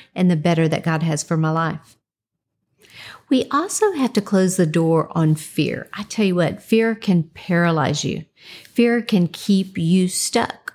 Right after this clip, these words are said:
I think about when we moved here from Houston to start a church in Dallas. I was so afraid. I didn't know how to start a church, where to start a church. Fear almost paralyzed me. You know what I had to do?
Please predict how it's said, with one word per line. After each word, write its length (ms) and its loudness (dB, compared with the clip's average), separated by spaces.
I 80 -16
think 240 0
about 220 0
when 160 2
we 100 0
moved 340 0
here 200 0
from 200 0
Houston 580 -2
to 80 -4
start 240 0
a 60 -2
church 280 -2
in 100 4
Dallas. 460 -2
I 80 0
was 280 -2
so 280 0
afraid. 580 -4
I 80 0
didn't 180 2
know 80 2
how 240 -2
to 100 -2
start 240 0
a 60 -2
church, 340 -2
where 260 0
to 100 2
start 240 0
a 40 -2
church. 320 -4
Fear 680 0
almost 340 2
paralyzed 600 -2
me. 220 -6
You 120 -4
know 60 0
what 120 0
I 40 2
had 180 2
to 80 0
do? 240 2